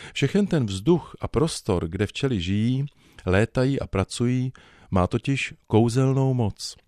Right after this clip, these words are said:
A není to jenom skryté tajemství sestřina kocoura, ale vědí to i včelaři.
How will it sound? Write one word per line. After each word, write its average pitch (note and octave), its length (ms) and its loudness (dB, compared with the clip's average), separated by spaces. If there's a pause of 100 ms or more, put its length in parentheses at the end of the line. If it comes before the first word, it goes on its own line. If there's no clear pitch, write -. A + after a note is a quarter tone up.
(520)
A A#2+ 80 0
není G3 220 4
to F#3 100 2
jenom C#3 320 4
skryté A2 560 0
tajemství G#2+ 760 -2
sestřina G#2 520 -2
kocoura, B2 540 -2 (380)
ale F#2+ 240 2
vědí B2+ 460 0
to D#3+ 260 2 (160)
i C3 80 2
včelaři. G#2+ 540 -2